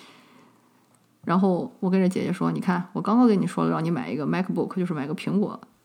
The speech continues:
早跟你说了，这个P C不好用。”她说：“可是之前的那些人都跟我说，苹果是用不习惯的，说那个苹果很难用，P C才好用。”然后我跟她说：这你跟我争啥呢？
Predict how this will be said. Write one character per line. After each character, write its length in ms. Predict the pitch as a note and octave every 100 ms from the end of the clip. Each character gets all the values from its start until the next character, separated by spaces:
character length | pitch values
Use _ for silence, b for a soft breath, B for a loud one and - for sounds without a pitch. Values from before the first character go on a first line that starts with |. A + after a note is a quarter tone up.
| -
早 160 | C#3+
跟 100 | G3
你 80 | G#3
说 160 | - F3
了， 100 | E3
这 80 |
个 80 | E3+ E3
P 160 | -
C 100 | F3
不 100 | E3+
好 200 | - C#3+
用。” 120 | D#3 -
她 140 | - B3
说 100 | C4
：“可 140 | F#3
是 100 | G3+
之 140 | G#3
前 160 | B3 -
的 60 | G3+
那 100 | G3
些 100 | F#3+
人 120 | F3+
都 80 | F#3
跟 100 | F3
我 100 | E3+
说， 300 | - E3+ D#3+ - _ _ _ _ -
苹 180 | F#3+ G#3+
果 100 | F3
是 60 |
用 140 | G3 F#3
不 60 |
习 180 | F#3 -
惯 220 | F#3+ G3 -
的， 100 | -
说 360 | - F3+ F3+ D#3+ F#3+
那 120 | F#3
个 80 | -
苹 160 | -
果 100 | E3+
很 160 | F3+ D3
难 140 | C#3+
用 200 | F3 F3+
，P 180 | B2+ -
C 160 | G#3 G#3
才 160 | G#3
好 160 | D#3+ -
用。” 120 | A#2+ - B B B B B B B B -
然 100 | F#3
后 100 | G#3+
我 120 | F3+
跟 100 | F3+
她 80 | F#3+
说： 260 | F#3 F#3+ F3+
这 180 | - A#3
你 100 | D#3+
跟 100 | F3
我 120 | E3
争 220 | F3+ G3+
啥 200 | F#3+ D3
呢？ 180 | F3